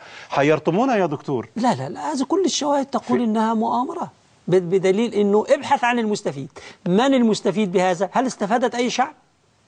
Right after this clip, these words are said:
Speaker 2: هل استفاد أي شعب من هذا الحريق؟
Speaker 1: لأنه لم يكتمل أي شيء أصلا.
Speaker 2: ومن الذي لم يجعله يكتمل؟ لأنه الأساس،
Speaker 1: الأنظمة.
Speaker 2: الأساس الذي قام، الأنظمة سقطت أهي، سقط، القذافي
Speaker 1: لا،
Speaker 2: سقط.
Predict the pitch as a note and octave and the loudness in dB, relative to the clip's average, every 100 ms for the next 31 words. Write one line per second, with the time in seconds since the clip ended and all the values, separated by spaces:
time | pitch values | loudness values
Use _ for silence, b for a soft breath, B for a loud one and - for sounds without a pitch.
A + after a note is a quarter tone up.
0 | _ _ _ _ - A#3+ A#3+ G#3+ A3+ A#3+ | _ _ _ _ -4 -2 -2 0 2 2
1 | A3 B3+ G#3+ B3+ A3 F#3 G3 F#3+ A3 G3+ | 2 2 2 0 0 -2 -2 0 -2 -2
2 | F#3 F#3 B3 - - A2+ B2+ D3 D#3+ F3 | -2 0 0 -2 -4 0 2 2 2 2
3 | D#3 F3 E3 D#3 E3 - D#3 D3+ - F2 | 0 -2 0 0 0 -2 -4 -6 -6 -12
4 | - - - C4+ G3+ F#3+ A3 A#3+ A3+ A#3 | -12 -14 -10 0 4 4 4 2 2 0
5 | G#3+ G#3+ A3 F#3+ G3+ G3+ F#3+ - G3+ - | 2 0 0 0 2 4 2 2 0 0
6 | - _ - G3+ A#3 A3 G3+ A3+ A#3 B | -8 _ -2 2 2 2 2 0 -2 B
7 | B F#3+ F3 E3 E3 F3 A#2+ - b G3 | B 0 2 4 4 4 0 -8 b -2
8 | A#3 G#3+ C4 C#4+ A#3 A3 C4 A3+ - A#3+ | 2 2 4 4 4 4 2 0 0 2
9 | A#3+ A3 G#3 A3 G3+ F4 - C5+ - E4+ | 2 0 0 0 4 2 4 2 0 0
10 | C4 A4+ - - D#4 C4+ B3 - F#3 A3+ | 4 4 2 -2 0 0 -2 -6 -2 2
11 | A3+ C4+ A#3+ C4 A#3+ | 2 0 0 -2 -4